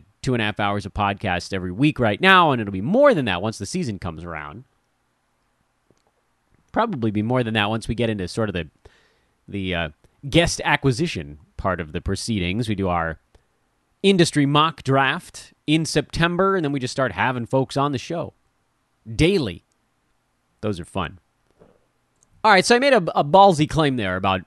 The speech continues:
forty-five seconds ago that you can kind of prep for a fantasy draft in a couple of hours. What you can't do in a couple of hours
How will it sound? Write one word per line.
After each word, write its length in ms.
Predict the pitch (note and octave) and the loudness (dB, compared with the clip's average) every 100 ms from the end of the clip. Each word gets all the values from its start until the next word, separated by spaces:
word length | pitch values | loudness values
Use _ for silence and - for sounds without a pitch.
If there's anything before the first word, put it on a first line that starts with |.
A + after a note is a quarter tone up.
| - | -6
forty-five 560 | C3+ C3 A#2+ A2 G2 | -2 0 0 -2 -2
seconds 320 | - A2+ G2 F2 | -2 -4 -4 -8
ago 240 | E2 E2+ | -6 -4
that 100 | G2+ | 0
you 140 | D3 | 2
can 160 | F3 E3 | 2 2
kind 200 | F3+ B3+ | 2 0
of 80 | - | 0
prep 240 | E3+ D#3+ | 2 2
for 120 | D#3 | 2
a 60 | C#3 | 2
fantasy 380 | - B2+ B2 B2 | 2 0 -2 -4
draft 300 | A2 G2 - | -2 -2 -2
in 80 | G2+ | -6
a 60 | |
couple 360 | - C#3 C3+ B2 | -4 -2 -2 -2
of 80 | G2 | -2
hours. 480 | F2+ G2 E2+ D#2 G#2 | 0 0 -2 -6 -2
What 120 | C3 | -2
you 140 | C#3+ | -2
can't 800 | A#2 - - B3+ D#4+ E4+ - A#2 | -4 -4 -4 -2 -2 -2 -4 -6
do 360 | B2+ G2+ E2 D#2+ | -2 -2 -4 -6
in 160 | - A#2+ | -4 -4
a 40 | |
couple 320 | - C3 A#2+ | 0 0 0
of 120 | A2+ G2 | -4 -2
hours 480 | F2 E2 E2+ E2+ | -2 -4 -6 -8